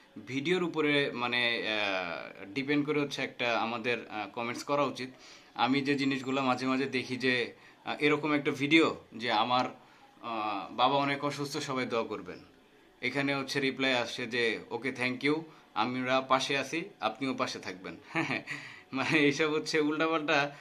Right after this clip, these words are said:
কমেন্টসে মানে ভিডিও দেখে না, না দেখে হচ্ছে একটা কমেন্টস করে চলে যায়। এইগুলা হচ্ছে করলে, আহ, আপনি হচ্ছে প্রপার, আহ, সাপোর্ট পাবেন না।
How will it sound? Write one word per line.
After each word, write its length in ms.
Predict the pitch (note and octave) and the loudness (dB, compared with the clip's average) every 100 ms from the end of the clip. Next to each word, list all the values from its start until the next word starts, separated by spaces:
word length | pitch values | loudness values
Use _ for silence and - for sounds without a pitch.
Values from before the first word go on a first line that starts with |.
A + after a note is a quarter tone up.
| - - | -20 -4
কমেন্টসে 480 | D3+ D3 D#3+ D3+ E3 | 2 4 2 0 0
মানে 220 | D#3 D#3 | 0 0
ভিডিও 340 | C3+ C#3+ D#3+ | 0 2 2
দেখে 280 | C#3+ C3 C#3 | 4 2 0
না, 120 | F3 | -4
না 200 | F#3 C#3+ | 2 4
দেখে 300 | C3+ C#3 D3 | 4 0 0
হচ্ছে 220 | C#3+ C3+ C3+ | -2 -2 -6
একটা 160 | D3 | -4
কমেন্টস 380 | C3 B2+ C3 B2+ | -2 0 0 -2
করে 200 | C3+ B2+ | -4 -4
চলে 260 | C3+ C3 A2 | -2 -2 -2
যায়। 200 | A#2+ - - - - - D3+ | -2 -6 -16 -20 -20 -6 0
এইগুলা 680 | E3 F3+ E3+ C#3+ D#3+ D#3+ | 2 2 -6 -4 0 2
হচ্ছে 260 | D#3+ D#3 E3+ | 2 -2 -6
করলে, 380 | D3+ D3+ D3 E3 | 0 2 2 0
আহ, 680 | - - A#2 A#2 A2+ G#2 F2 | -4 -4 0 2 2 0 -2
আপনি 320 | A2 B2+ C3 | -4 -2 -2
হচ্ছে 240 | B2+ D3 | -2 -4
প্রপার, 500 | D3 B2+ B2+ B2 A#2+ | -4 -4 0 0 -2
আহ, 380 | A2 G#2+ G2+ F#2 | -4 -2 -2 -4
সাপোর্ট 380 | - B2 C3 C3 | -2 -2 -2 0
পাবেন 280 | A2+ A2 F#2+ | 2 2 -2
না। 160 | E2 | -6